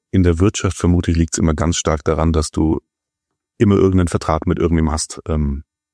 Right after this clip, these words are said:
ob du da die, das Non-Disclosure Agreement und die Verschwiegenheitsklauseln tatsächlich im Blick hast und ob du auch wirklich das Richtige erzählst, das liegt natürlich immer im Ermessen des Einzelnen. Ich vermute aber, jeder ist gerade eben sehr, sehr vorsichtig, vor allem, weil die ganze Branche eine, eine lange und harte Konsolidierung hat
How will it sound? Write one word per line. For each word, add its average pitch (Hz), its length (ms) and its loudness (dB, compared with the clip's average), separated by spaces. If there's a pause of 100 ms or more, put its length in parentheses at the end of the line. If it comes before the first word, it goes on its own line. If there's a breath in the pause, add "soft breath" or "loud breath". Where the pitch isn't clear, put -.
(160)
ob - 160 -2
du 110 80 0
da 92 180 2
die, 85 480 0 (420)
das - 240 -6
Non-Disclosure 92 680 0
Agreement 95 420 4
und 85 200 0
die 82 300 2
Verschwiegenheitsklauseln 87 840 0
tatsächlich 87 400 -2
im 80 80 0
Blick - 220 -2
hast 104 220 -2
und 87 100 0
ob 80 180 -2
du 85 160 -2
auch 82 320 -2
wirklich 90 420 -2 (880)
das - 160 0
Richtige 101 360 0
erzählst, 95 500 -2
das 92 240 -2
liegt 90 160 -4
natürlich 90 280 -2
immer 87 120 2
im 85 80 2
Ermessen 85 240 0
des 80 100 0
Einzelnen. 92 460 0
Ich - 100 -8
vermute 98 380 2
aber, 90 120 2
jeder 87 260 2
ist 85 100 -2
gerade 80 300 -2
eben 85 80 2
sehr, 80 160 0
sehr 78 100 0
vorsichtig, - 540 -6
vor - 120 -4
allem, 85 140 2
weil 82 80 2
die 82 80 0
ganze 85 320 -2
Branche 82 320 0
eine, 85 140 2
eine 78 340 -2
lange 87 340 2
und 85 140 0
harte 85 240 -2
Konsolidierung 85 600 0
hat 113 180 -4